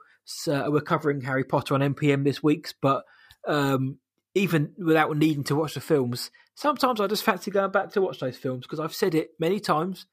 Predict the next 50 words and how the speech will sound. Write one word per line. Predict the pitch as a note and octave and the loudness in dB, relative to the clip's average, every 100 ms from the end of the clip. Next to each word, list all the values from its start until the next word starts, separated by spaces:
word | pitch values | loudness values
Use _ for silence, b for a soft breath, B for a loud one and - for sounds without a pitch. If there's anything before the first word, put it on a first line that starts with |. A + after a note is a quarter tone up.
| _ _ _ _ - | _ _ _ _ -6
the | |
Potter | - G#3+ - F3+ | 0 2 2 0
saga | - F#3 F3+ D3+ B2+ | 2 2 2 0 -2
for | D#3 | -2
me | C#3+ D#3 | -2 0
is | D3 C#3+ - - _ _ _ - | -2 -4 -10 -16 _ _ _ -16
w-, | E3+ C#3 | -10 -4
one | D#3+ D#3 | 0 0
of | C3 | 2
the | F3+ E3 | 4 4
only | D3+ C#3+ | 2 -2
sagas | - D#3 D#3 C#3+ B2 | 0 0 2 -2 -6
which | D#3+ - | -8 -8
doesn't | D3+ D3+ | -8 -8
have | C#3+ | -8
a | |
bad | C3 C#3+ C#3 | -2 0 -2
film | - C#3+ B2+ | -4 -4 -4
in | |
it. | A#2+ - _ _ _ - | -10 -14 _ _ _ -12
It | C3+ | -6
doesn't, | D3 | -4
doesn't | D3+ D#3 | -2 -2
mean | F3+ | 0
they're | F#3+ G#3 | 4 4
all | |
great, | G3+ A#3 F3+ F#3 - F3+ | 4 2 2 -2 -8 -6
looking | E3 E3+ | -6 -6
at | E3+ | -8
you, | G#3 | -10
Chamber | - D3 C#3+ | -8 -8 -8
of | |
Secrets, | - D3 D3 F3 - b b | -6 -6 -4 -8 -10 b b
but | D#3 | 0
I | D#3+ | 4
don't | |
think | E3+ D#3+ | 4 2
it's | |
a | C#3+ | -2
bad | - D#3 D3 | 2 2 0
film. | - B2 A#2 - _ _ - | -2 -6 -6 -12 _ _ -6
And | D#3+ F3 | 0 2
even | G3 F#3 | 2 2
The | D#3+ | 0
Philosopher's | F3+ F3 - D#3 | 0 0 -2 -10
Stone | - D#3 D#3 | -4 -2 2
isn't | F3+ D3 | 2 2
a | C#3+ C#3+ | -2 0
bad | D3 C#3+ | 2 2
film. | - D#3 B2+ | 0 -4 -4